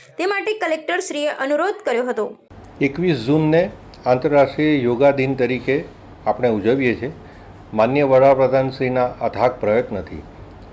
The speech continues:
Speaker 2: રાષ્ટ્રસંઘે પણ બે હજાર ચૌદમાં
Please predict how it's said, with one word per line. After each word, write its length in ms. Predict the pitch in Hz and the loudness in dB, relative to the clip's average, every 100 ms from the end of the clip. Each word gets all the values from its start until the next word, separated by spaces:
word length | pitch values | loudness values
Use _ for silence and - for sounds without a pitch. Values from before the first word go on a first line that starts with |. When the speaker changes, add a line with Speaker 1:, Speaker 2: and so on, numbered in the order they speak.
| - - - | -20 -14 -4
Speaker 2:
રાષ્ટ્રસંઘે 1400 | 110 117 - 143 143 143 - - - - 120 117 113 | 0 0 0 0 0 -4 -10 -20 -20 -10 -6 -2 0
પણ 300 | 139 143 113 80 - - - - - - | 2 0 -2 -4 -16 -20 -20 -20 -20 -6
બે 180 | 117 139 | 2 2
હજાર 220 | 127 131 | 4 2
ચૌદમાં 560 | 131 113 127 120 131 | 2 0 0 -2 -2